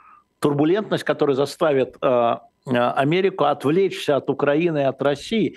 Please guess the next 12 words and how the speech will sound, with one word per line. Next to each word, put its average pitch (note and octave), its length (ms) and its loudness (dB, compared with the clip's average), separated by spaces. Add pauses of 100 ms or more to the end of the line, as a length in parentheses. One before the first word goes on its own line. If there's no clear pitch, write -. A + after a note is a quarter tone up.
(140)
И B2+ 60 2
это C#3+ 200 0
уже D#3 220 2
происходит, D3 640 0
потому B2+ 260 -2
что - 160 -14
сегодня, D3 460 0
как A#2 160 -2
вы A#2 80 0
знаете, C#3+ 340 -2
агентство B2 460 -2
Рейтер D3+ 400 0